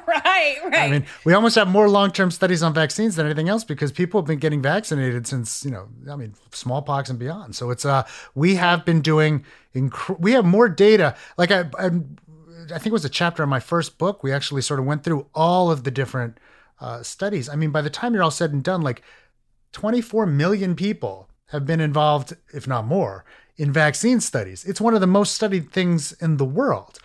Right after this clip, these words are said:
Speaker 2: And when you look at all of the evidence from those many, many, many, many, many millions of people s-, in studied, it's safe. So even if tomorrow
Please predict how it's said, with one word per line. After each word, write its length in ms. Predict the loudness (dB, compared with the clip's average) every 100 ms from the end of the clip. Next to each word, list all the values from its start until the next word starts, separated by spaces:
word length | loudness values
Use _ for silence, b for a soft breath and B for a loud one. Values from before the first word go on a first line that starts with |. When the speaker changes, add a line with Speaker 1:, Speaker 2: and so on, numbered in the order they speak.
| b b
Speaker 2:
And 280 | -2 0 0 -4
when 180 | -2 2
you 120 | 2 0
look 240 | 0 2 0
at 120 | 0
all 200 | 4 4
of 100 | 4
the 100 | 2
evidence 360 | 2 2 -2 -2
from 180 | -2 0
those 280 | 0 -4 -8 -6
many, 240 | 0 0
many, 240 | 2 2
many, 220 | 2 2 0
many, 200 | 0 0
many 200 | 0 0
millions 340 | 0 0 -2
of 40 |
people 320 | -2 -2 -4 -6
s-, 260 | -8 -10
in 160 | -6 -6
studied, 380 | -4 -4 -4 0
it's 200 | 0 2
safe. 400 | 2 4 2 -2 B B B
So 420 | 2 6 6 4 B B B -2
even 300 | 2 4 2
if 140 | 2
tomorrow 640 | 2 4 6 6 4 2